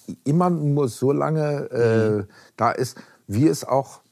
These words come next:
Speaker 1: dem Ga-, Gesamtorganismus
Speaker 2: Mhm.
Speaker 1: dient.
Speaker 2: Mhm. Dann, ähm, haben wir ja jetzt im Wirtschaftsleben eben nicht Liebe, sondern Konkurrenz.
Speaker 1: Mhm.
Speaker 2: Tödliche Konkurrenz.
Speaker 1: Ja.
Speaker 2: Ja. Gut,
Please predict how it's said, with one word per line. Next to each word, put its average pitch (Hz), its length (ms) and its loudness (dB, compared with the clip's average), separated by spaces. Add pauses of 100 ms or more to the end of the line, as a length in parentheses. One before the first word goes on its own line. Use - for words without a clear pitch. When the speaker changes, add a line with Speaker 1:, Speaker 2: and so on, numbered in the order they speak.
(400)
Speaker 1:
dem 110 140 0
Ga-, 107 240 -2
Gesamtorganismus 110 1300 -4 (140)
Speaker 2:
Mhm. 110 440 -2 (400)
Speaker 1:
dient. 120 320 0 (240)
Speaker 2:
Mhm. 101 440 -10 (1000)
Dann, 160 400 0
ähm, 139 480 -4 (180)
haben 143 220 -2
wir 147 140 2
ja 139 400 2 (140)
jetzt 135 420 -2
im 117 460 -4
Wirtschaftsleben 117 720 -2
eben 107 340 -6
nicht 110 280 -8
Liebe, 127 400 -4
sondern 120 320 -4
Konkurrenz. 113 800 -6 (260)
Speaker 1:
Mhm. 78 460 -20 (100)
Speaker 2:
Tödliche 120 500 -2
Konkurrenz. 98 760 -12
Speaker 1:
Ja. 76 180 -14 (120)
Speaker 2:
Ja. 110 200 -14 (920)
Gut, 120 260 -4